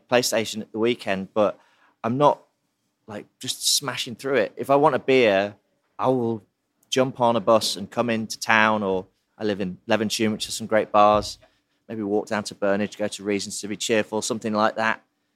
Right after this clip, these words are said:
And just, s-, you know, sit in a pub, and it, it, it, it just ha-, gives you, but it gives you perspective, I guess. Um, I don't have a, a s-, my first and second space is the same space. I have a bedroom and an office next door to it,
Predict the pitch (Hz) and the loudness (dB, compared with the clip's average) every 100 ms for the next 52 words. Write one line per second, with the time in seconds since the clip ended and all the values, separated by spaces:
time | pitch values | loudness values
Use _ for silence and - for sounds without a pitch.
0 | _ - 131 139 139 131 - - _ _ | _ 0 0 0 -4 -8 -12 -14 _ _
1 | _ _ _ _ _ _ _ _ _ _ | _ _ _ _ _ _ _ _ _ _
2 | 175 175 - - _ _ _ _ _ _ | 2 4 4 0 _ _ _ _ _ _
3 | _ _ - - - 147 110 104 - - | _ _ -2 -2 -2 -2 0 0 0 0
4 | 135 131 - 131 - _ _ _ _ _ | 0 -2 0 -2 -2 _ _ _ _ _
5 | - 123 - 113 - 127 - 117 _ - | -6 -4 -4 -8 -2 -4 -4 -10 _ -20
6 | _ - - - _ - - _ _ _ | _ -8 -6 -8 _ -12 -12 _ _ _
7 | - - _ - 185 190 - 175 180 196 | -20 -20 _ 0 0 -2 -2 -2 -2 -2
8 | 196 175 - - - - 101 87 _ - | 0 6 6 6 0 -2 -4 -4 _ -8
9 | 123 143 - - _ _ _ _ 123 120 | -2 0 -2 -4 _ _ _ _ 6 8
10 | 110 113 - _ _ - 165 143 156 135 | 6 0 -12 _ _ 6 8 8 6 6
11 | 117 117 _ _ _ _ 127 - - 147 | 6 2 _ _ _ _ -4 -4 2 2
12 | 147 147 135 - 117 127 - 117 - 117 | 6 6 4 2 0 0 0 -4 0 0
13 | - 107 - 127 120 - 98 92 - 107 | 0 -2 2 4 2 -2 -4 -4 -4 0
14 | 107 101 104 113 123 113 104 101 107 - | 0 0 0 0 0 -2 -2 -4 -4 -4
15 | - 113 - - 113 - 113 113 | -6 -6 -6 0 0 2 4 4